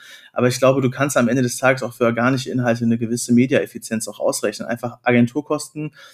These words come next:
oder Aufwände bei, ähm, auf Markenseite, dann quasi, ich sag mal, die Assetkosten und dann guckst du dir die Reichweite an, schaust dir einfach mal an, okay, was war das denn für ein T K P oder so? Das kann man ja schon machen. Also ich glaube schon, dass man da auch bei organischer Reichweite Mediaeffizienzen berechnen kann und die auch dann gegen Paid einfach auch mal legen kann.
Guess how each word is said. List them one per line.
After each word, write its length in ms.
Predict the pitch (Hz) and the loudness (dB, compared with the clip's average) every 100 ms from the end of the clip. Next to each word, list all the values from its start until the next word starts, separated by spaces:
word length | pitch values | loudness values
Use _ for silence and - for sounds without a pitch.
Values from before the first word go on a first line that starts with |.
| _ | _
oder 220 | 127 117 | 0 4
Aufwände 380 | 110 131 131 123 | 4 2 2 2
bei, 400 | 120 113 117 110 - | 2 2 2 0 -4
ähm, 380 | 113 113 110 113 - | -2 -2 -2 -8 -14
auf 140 | 120 | -2
Markenseite, 960 | 127 143 - 131 131 135 131 135 131 131 - _ | 2 2 0 0 4 4 2 0 0 -4 -20 _
dann 200 | - 117 | 2 2
quasi, 380 | 117 120 117 120 | 4 2 4 4
ich 100 | 120 | 2
sag 160 | 123 120 | -2 0
mal, 120 | 117 | 0
die 160 | 120 - | 0 -2
Assetkosten 760 | 143 131 - 131 131 - 127 | -2 -4 0 0 0 -2 -6
und 80 | 104 | -2
dann 120 | 117 | -2
guckst 200 | 117 127 | -2 -4
du 60 | 123 | -4
dir 100 | 117 | -2
die 60 | 107 | 0
Reichweite 500 | 131 131 107 120 76 | 0 0 -4 -4 -4
an, 280 | 113 139 - | -4 -4 -8
schaust 300 | - 123 - | -4 -2 0
dir 100 | 113 | -2
einfach 180 | 117 117 | -2 -4
mal 120 | 117 | 0
an, 120 | 117 | 0
okay, 140 | 117 117 | 0 -4
was 300 | 117 120 - | -6 -8 -4
war 80 | |
das 140 | 131 127 | -2 -2
denn 100 | 120 | -4
für 80 | 120 | -4
ein 60 | |
T 100 | 117 | -4
K 140 | 120 117 | -2 -2
P 180 | 151 | 0
oder 220 | 139 113 110 | 0 0 -2
so? 200 | 120 131 | -2 -4
Das 140 | - - | -12 -4
kann 100 | 127 | 0
man 100 | 117 | 0
ja 80 | |
schon 200 | - 117 | -2 -4
machen. 280 | 117 - 120 - - | -4 -4 -6 -8 -4
Also 120 | 127 | -2
ich 100 | 120 | 2
glaube 220 | 127 127 | 4 4
schon, 200 | 127 139 | 2 2
dass 160 | 135 135 | 2 2
man 280 | 127 123 - - - - - - | 2 0 -6 -18 -18 -18 -8 2
da 140 | 127 | 2
auch 80 | 131 | 4
bei 100 | - | 2
organischer 480 | 117 120 147 147 131 | 4 2 2 0 2
Reichweite 400 | 131 139 131 131 | 2 2 2 2
Mediaeffizienzen 720 | 139 131 131 131 - 131 131 | 2 2 -2 -4 -4 -2 -2
berechnen 420 | 127 135 131 131 | 0 0 0 -4
kann 180 | 127 127 | 0 2
und 140 | 120 | 2
die 100 | 131 | 4
auch 80 | 120 | 2
dann 180 | 120 120 | 2 0
gegen 240 | 120 120 | 2 -2
Paid 260 | 117 123 127 | 0 0 0
einfach 220 | 117 117 | -4 -6
auch 100 | 85 | -4
mal 140 | 120 117 | -2 2
legen 260 | 151 156 | 2 0
kann. 340 | 139 139 135 | -2 -2 -2